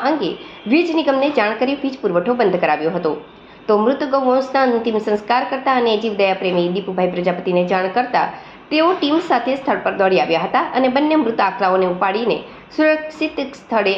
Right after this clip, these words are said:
અંતિમ સંસ્કાર કર્યા હતા. ત્યારે ચોમાસા દરમિયાન વીજ ટ્રાન્સફોર્મરમાંથી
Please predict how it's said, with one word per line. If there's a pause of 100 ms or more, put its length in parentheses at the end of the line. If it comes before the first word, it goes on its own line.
(120)
અંતિમ
સંસ્કાર
કર્યા
હતા. (420)
ત્યારે
ચોમાસા
દરમિયાન
વીજ
ટ્રાન્સફોર્મરમાંથી